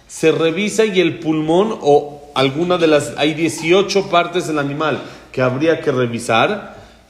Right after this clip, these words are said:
que no tenga algún hueco, un eri-, orificio. Por ejemplo, el pulmón es el más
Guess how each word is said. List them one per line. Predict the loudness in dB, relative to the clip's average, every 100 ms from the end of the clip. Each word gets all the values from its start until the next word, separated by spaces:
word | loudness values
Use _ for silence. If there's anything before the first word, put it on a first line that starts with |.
| -4
que | -2
no | 2 2 2
tenga | 0 2
algún | 0 0 -2 2
hueco, | 2 2 0
un | 0 0
eri-, | 0 -2 -2
orificio. | 0 0 0 -4 -2 0 0 0 -10 -8
Por | -2
ejemplo, | 0 0 0 0
el | 0
pulmón | -2 -2 0
es | 0
el | 0
más | 2 0 0 -8 -12